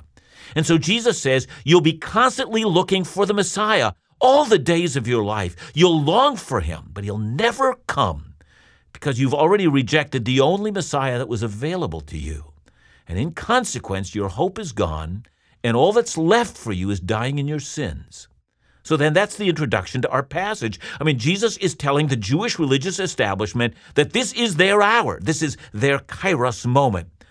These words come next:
The Messiah has stood before them. And once he's gone, they'll be lost in a dark hallway. They'll look for something that will never come until the day of judgment arrives.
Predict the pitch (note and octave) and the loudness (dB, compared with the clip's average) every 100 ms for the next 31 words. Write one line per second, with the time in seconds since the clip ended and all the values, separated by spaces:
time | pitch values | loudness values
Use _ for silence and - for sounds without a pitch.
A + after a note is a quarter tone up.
0 | _ - - - A2+ A2 E2 D#2+ E2+ - | _ -18 -12 -4 0 0 -2 -6 -4 2
1 | F3+ C#3 C3 C3 A#2 F#2+ C2+ A#1 - - | 2 2 -2 2 2 2 -4 -8 -20 -20
2 | - - G#2 A2+ F3 - A3+ B2+ G#2+ C#2 | -14 -6 0 0 0 -2 -4 0 -2 -2
3 | D#2+ A#2 - _ _ _ F#2+ A#2+ G#2+ A2+ | -10 -14 -18 _ _ _ -4 -2 0 0
4 | A2 B2 F3+ G#3 - G3+ B2 G2+ B2 F3 | 0 0 2 0 -2 0 0 0 -2 -2
5 | F#3+ - D#3 A2 E2+ - - _ _ _ | -6 0 0 2 -2 -8 -16 _ _ _
6 | _ _ _ G#2 G2+ E3 - - C3+ - | _ _ _ -6 -2 -2 -4 -4 -4 0
7 | - F#3+ F#3+ D#3+ C3 A#2 A2+ A2 C3+ F#3 | 0 0 0 -2 -2 -2 0 0 0 0
8 | G#3+ - F#2 E2+ E2+ E2 G#2 G#2 G2+ A2 | -2 -2 -4 -4 -6 -6 -6 -4 -4 -4
9 | B2 A#2 C3 E2+ E2 E2 D#2 D2+ - - | -4 -6 -6 -6 -6 -6 -6 -8 -16 -20
10 | - | -20